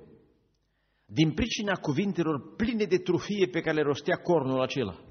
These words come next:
Fiara care va veni este una dintre cele mai grozave stări îngăduite de Dumnezeu. „M-am uitat până când fiara a fost ucisă, îi vine vremea.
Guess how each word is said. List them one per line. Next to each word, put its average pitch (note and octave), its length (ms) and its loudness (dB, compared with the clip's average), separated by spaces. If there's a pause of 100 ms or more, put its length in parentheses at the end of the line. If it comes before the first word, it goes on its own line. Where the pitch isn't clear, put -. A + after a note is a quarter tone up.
(380)
Fiara A3+ 460 6
care F3+ 220 2
va E3+ 140 4
veni F3 400 -2 (1800)
este F3+ 640 4
una G#3+ 180 6
dintre G3 220 2
cele A#3 300 0
mai G3 360 0 (540)
grozave G3 640 4
stări - 560 2 (1600)
îngăduite G3+ 840 0
de F#3 160 2
Dumnezeu. E3+ 640 -8 (1040)
„M-am D3+ 180 4
uitat G3+ 320 0
până A3+ 200 0
când F#3+ 220 -2
fiara G3+ 240 2
a F3 60 0
fost E3 220 -6
ucisă, - 380 -6
îi F2+ 80 -8
vine G#2+ 240 -2
vremea. A2 320 -4